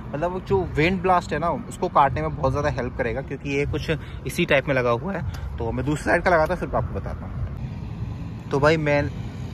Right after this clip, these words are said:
तो भाई, मैंने दोनों लगा दिए हैं और भाई, लगने के बाद जो लुक आ रही है ना, बहुत ज़्यादा अच्छी आ रही है। और मैं side से दिखाता हूँ आपको, ये देखो, आपको दोनों तरफ से दिख रहे होंगे, दोनों तरफ से wings बाहर निकल रखे हैं, एक ये रहा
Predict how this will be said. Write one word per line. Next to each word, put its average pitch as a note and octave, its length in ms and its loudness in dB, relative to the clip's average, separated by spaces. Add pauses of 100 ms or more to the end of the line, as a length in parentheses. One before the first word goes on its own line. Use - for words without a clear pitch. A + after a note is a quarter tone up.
(540)
तो C3+ 60 0
भाई, E3 120 6
मैंने D#3 260 6
दोनों E3+ 240 2
लगा C3+ 260 8
दिए D#3+ 220 2
हैं D#3+ 80 2
और C3+ 260 2
भाई, D3 140 0
लगने C#3+ 320 0
के D#3+ 80 -2
बाद D3+ 140 4
जो D#3+ 80 -2
लुक C3+ 200 0
आ D3 60 10
रही C#3 100 6
है C#3+ 60 0
ना, D#3 60 2
बहुत C#3+ 340 0
ज़्यादा D3+ 180 6
अच्छी D3+ 260 2
आ C3 80 8
रही A#2+ 140 0
है। C#3+ 80 0
और A#2+ 320 0
मैं B2+ 160 0
side B2 260 2
से C#3+ 140 -2
दिखाता C3+ 280 2
हूँ D3+ 100 0
आपको, A#2+ 340 -2 (480)
ये A#2 60 0
देखो, G2+ 260 -4 (360)
आपको A#2 240 0
दोनों C3+ 260 4
तरफ D3+ 180 4
से - 100 -2
दिख B2+ 180 0
रहे C#3 120 4
होंगे, A#2+ 260 2 (1800)
दोनों C3 180 4
तरफ D3+ 160 2
से D#3 120 2
wings C3+ 280 0
बाहर A#2 200 6
निकल B2+ 260 2
रखे A#2+ 260 -2
हैं, - 80 -4 (440)
एक A2+ 380 -4 (180)
ये B2 160 4
रहा E3 340 0